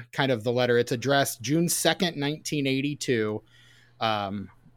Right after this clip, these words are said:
addressed to the M G M Studios office of Tobe Hooper. Uh, "Dear Tobe, regrettably, some of the press has misunderstood the rather unique creative relationship which you and I shared throughout the making of Poltergeist.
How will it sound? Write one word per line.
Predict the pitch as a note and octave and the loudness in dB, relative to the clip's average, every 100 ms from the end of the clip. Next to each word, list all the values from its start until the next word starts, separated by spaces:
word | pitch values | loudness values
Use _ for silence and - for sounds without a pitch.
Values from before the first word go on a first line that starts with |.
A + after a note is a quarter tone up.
| - | -4
addressed | B2+ A2+ B2+ A#2+ - | -2 2 0 0 -6
to | - B2+ A#2+ A#2 | 0 2 2 0
the | B2 | 0
M | B2 B2 | 0 2
G | B2+ | 2
M | A#2+ | 0
Studios | A#2 B2+ A#2+ A#2 A2+ | -2 -2 0 0 0
office | A2+ A2 A#2 A#2 | -2 -2 -4 -6
of | G#2 | -6
Tobe | A#2+ A2+ | -4 -2
Hooper. | A#2 A2+ A2 G#2+ G#2 - - - - - | 0 -2 -2 -6 -6 -12 -20 -20 -20 -2
Uh, | A2 A2 | -2 0
"Dear | C3+ E3 | 0 0
Tobe, | E3+ C#3+ C3+ C3 | 6 6 6 2
regrettably, | B2+ B2 D3+ D3+ D3+ | 2 6 6 6 2
some | C#3+ E3+ D3 | 2 2 2
of | C#3 | 0
the | A#2+ | -4
press | - D3+ C#3+ | 0 2 2
has | B2+ C3 | -2 -2
misunderstood | C3 C#3+ B2+ A#2+ - C#3+ | -2 0 -2 -2 0 0
the | B2 | 2
rather | A#2 A2+ A2+ | 0 -2 -2
unique | A2 A2+ E3 | -4 -2 -2
creative | - B2+ A#2+ G2 | -2 0 0 -2
relationship | A2 B2 E3 F3+ D#3+ G3 G#3 | -2 -2 -2 -4 -2 -4 -2
which | A#2+ - | -6 -2
you | A2+ | -2
and | |
I | A2 G#2+ | -2 -2
shared | - A#2 G#2+ | 0 -2 0
throughout | A#2 A2+ | -4 -4
the | A2 | -4
making | A2 A2 A#2 | -6 -6 -10
of | G2+ | -2
Poltergeist. | C#3 D3+ E3+ F3+ A3+ - | -2 -2 0 0 0 -6